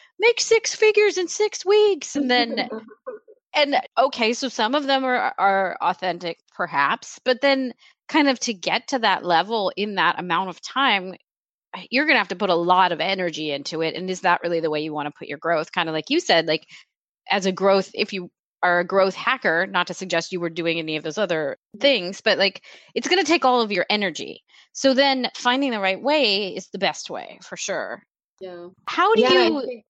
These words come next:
Speaker 1: Yeah, go ahead.
Speaker 2: Uh, sorry, I was just gonna say that, you know, you kind of just follow your priorities. So if your priority is to make six figures, that's, you know, great for you.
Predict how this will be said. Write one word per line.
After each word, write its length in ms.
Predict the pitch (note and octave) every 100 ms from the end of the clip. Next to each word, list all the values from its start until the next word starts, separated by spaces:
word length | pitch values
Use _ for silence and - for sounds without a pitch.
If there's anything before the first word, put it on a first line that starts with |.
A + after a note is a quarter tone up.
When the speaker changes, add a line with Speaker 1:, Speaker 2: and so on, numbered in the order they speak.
| _
Speaker 1:
Yeah, 140 | C#4 B3 _ _ _ -
go 60 |
ahead. 120 | F#3 - _ _ -
Speaker 2:
Uh, 100 | G3+
sorry, 260 | A3 B3 A3+
I 80 | G#3
was 160 | G#3+
just 220 | A3 A3+ A3+
gonna 200 | G#3 F#3+
say 300 | - G3+ F#3+
that, 300 | F#3 F3+ - _
you 200 | - F3
know, 140 | G3 F#3
you 220 | F#3 F#3+ - _ -
kind 200 | G#3+ G3+
of 100 | F3+
just 240 | F#3 F#3 -
follow 260 | F#3+ F#3
your 220 | E3+ D#3
priorities. 760 | - - D#3 E3 F3+ A3 B3 A#3+
So 320 | - F3+ F3
if 300 | F3 F3 -
your 280 | F#3 F3+ F3+
priority 720 | - F3 E3 F3 F#3 F3+ - E3+
is 260 | D3 D#3+ -
to 140 | -
make 220 | E3 D#3+ -
six 260 | E3+ -
figures, 580 | - F3 F3 E3 E3 - _ _ _ _ -
that's, 320 | F3+ F3+ -
you 80 | F#3
know, 160 | F3+
great 280 | E3 E3+ F3
for 140 | -
you. 180 | F3 F#3